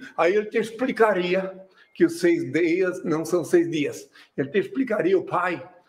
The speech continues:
dentro do teu interior, fora o íntimo, que lá onde ele reina absoluto, o tempo não conta. Lá não conta o tempo, pode ter certeza. A, a ciência hoje já garante, a ciência,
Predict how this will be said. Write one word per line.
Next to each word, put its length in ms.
dentro 240
do 60
teu 220
interior, 840
fora 200
o 40
íntimo, 460
que 500
lá 240
onde 220
ele 140
reina 360
absoluto, 680
o 80
tempo 300
não 140
conta. 400
Lá 160
não 140
conta 240
o 60
tempo, 260
pode 240
ter 100
certeza. 420
A, 640
a 40
ciência 640
hoje 400
já 600
garante, 1040
a 80
ciência, 640